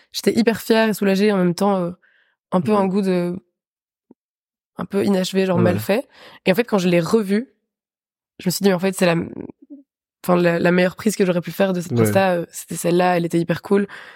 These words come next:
Speaker 1: Enfin, à mes yeux, j'avais pas mis une note à côté par rapport à toutes les autres fois où je l'avais,
Speaker 2: Ok.
Speaker 1: où je l'avais faite. Et donc, en fait, euh, j'étais hyper fière. Mais sur le moment, je pense que le stress était, était trop grand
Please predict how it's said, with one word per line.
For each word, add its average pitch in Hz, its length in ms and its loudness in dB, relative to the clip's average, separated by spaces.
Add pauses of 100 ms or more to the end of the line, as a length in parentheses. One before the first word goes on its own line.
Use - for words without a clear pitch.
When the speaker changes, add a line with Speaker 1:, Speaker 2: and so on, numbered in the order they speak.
(300)
Speaker 1:
Enfin, 180 260 2 (400)
à 196 140 2
mes 208 100 4
yeux, 214 260 2
j'avais 180 200 0
pas 185 120 0
mis 196 100 0
une 208 200 4
note 208 140 2
à 202 80 0
côté 196 240 0
par 196 100 -2
rapport 185 200 0
à 175 60 2
toutes 254 280 0
les 208 100 0
autres 190 100 -4
fois 202 100 0
où 196 40 0
je 185 60 -2
l'avais, 175 320 0
Speaker 2:
Ok. 113 240 0 (400)
Speaker 1:
où 185 60 -2
je 175 60 0
l'avais 175 160 2
faite. - 460 -6
Et 190 80 2
donc, 170 160 0
en 170 60 -4
fait, 196 160 -2
euh, 190 80 2
j'étais 175 200 -4
hyper 170 200 -4
fière. 196 160 0
Mais 185 80 2
sur 214 160 0
le 220 60 4
moment, 202 340 0 (680)
je - 100 -16
pense 196 140 -2
que 208 40 2
le 185 60 4
stress - 400 -2
était, 175 380 0
était 170 180 -2
trop - 220 -2
grand 185 280 -2